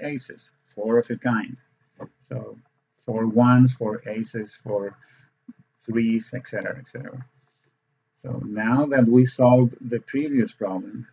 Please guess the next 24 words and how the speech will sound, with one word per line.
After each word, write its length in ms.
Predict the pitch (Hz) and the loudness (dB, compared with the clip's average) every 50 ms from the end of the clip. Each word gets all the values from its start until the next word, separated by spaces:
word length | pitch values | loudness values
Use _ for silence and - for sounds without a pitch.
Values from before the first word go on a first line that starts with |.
| _ - | _ -12
this 360 | 117 107 107 110 107 - - | -10 -6 -6 -6 -6 -6 -8
is 140 | 123 107 - | -10 -8 -6
going 220 | - 101 104 104 | -6 -6 -6 -8
to 80 | - 98 | -10 -12
be 180 | - 101 95 | -14 -14 -14
a 60 | - - | -14 -14
piece 240 | - 104 - - | -14 -16 -16 -16
of 160 | - - _ - | -20 -20 _ -8
cake, 260 | 147 156 143 - - _ _ _ _ | -6 -6 -6 -6 -8 _ _ _ _
because 400 | - 110 - - 104 98 92 - | -8 -6 -4 -4 -6 -6 -6 -6
the 100 | - 104 | -8 -10
probability 840 | - - - 127 123 127 135 131 131 135 135 131 143 131 139 139 135 | -8 -4 0 2 2 2 2 2 2 2 2 2 0 0 -2 -2 -4
of 220 | - 107 101 101 - | -4 -8 -10 -4 0
getting 360 | - 117 117 117 131 135 123 | 2 2 4 4 4 4 2
four 400 | 127 - - 123 127 131 - - - | 2 0 2 2 4 2 2 -2 -6
aces, 580 | 113 101 92 90 - - - 123 120 - - - _ _ _ _ _ _ _ _ _ _ _ _ _ _ _ - | -8 -8 -8 -8 -12 -12 -12 -12 -12 -14 -18 -20 _ _ _ _ _ _ _ _ _ _ _ _ _ _ _ -14
of 180 | 127 - - _ | -14 -14 -14 _
course, 420 | - 120 113 110 113 123 127 - - | 0 2 2 4 2 0 -2 -4 -6
is 140 | - - | -10 -10
the 100 | - 110 | -8 -10
same 400 | - - - 117 110 110 110 110 | -8 -4 -2 -2 0 2 2 0
probability 800 | - 123 113 113 113 117 113 117 107 101 101 107 104 110 110 123 127 - | 0 0 -2 0 0 0 0 -2 -4 -4 -4 -6 -6 -6 -6 -6 -8 -10
of 220 | - 101 98 101 98 | -12 -12 -12 -10 -8
getting 500 | - 101 98 98 101 107 107 107 104 | -8 -6 -6 -6 -6 -6 -6 -6 -8